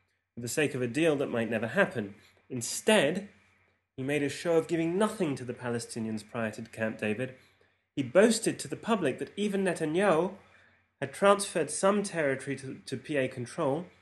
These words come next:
whereas he, Barak, had reneged on all his transfer obligations and had allowed settlement to accelerate. That way, he would save his domestic capital for when he most needed it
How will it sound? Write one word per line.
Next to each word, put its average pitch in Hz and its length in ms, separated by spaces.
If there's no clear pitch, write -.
whereas 123 400
he, 190 320
Barak, 147 380
had - 160
reneged 160 540
on 135 140
all 208 220
his 185 180
transfer 165 540
obligations 123 680
and 123 120
had 135 100
allowed 156 380
settlement 165 560
to 123 100
accelerate. 135 640
That 175 320
way, 135 360
he 156 120
would 147 180
save 220 340
his 175 140
domestic 135 440
capital 175 420
for 147 140
when 143 160
he 147 100
most 135 360
needed 160 280
it 110 240